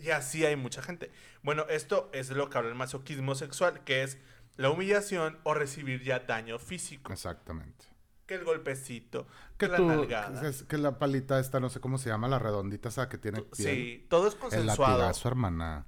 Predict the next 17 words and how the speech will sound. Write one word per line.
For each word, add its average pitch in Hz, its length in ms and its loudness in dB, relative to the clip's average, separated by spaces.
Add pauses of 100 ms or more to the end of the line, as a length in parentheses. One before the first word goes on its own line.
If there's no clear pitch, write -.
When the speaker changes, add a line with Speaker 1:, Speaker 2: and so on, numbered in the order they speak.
Speaker 1:
Creo 175 300 4
que, 226 300 4
bueno, 139 300 -6
después 151 440 0
viene, 180 640 -6 (440)
no 143 120 -8
sé 156 100 -10
si, 139 400 -8
eh, 135 180 -4
que 147 100 -4
es 139 100 -6
el 160 100 -8
sadismo 131 480 -6
sexual. 131 580 -8 (720)
Speaker 2:
Ajá, 92 500 -4
ok. 131 160 -4 (560)
Speaker 1:
Eh, 160 1400 -6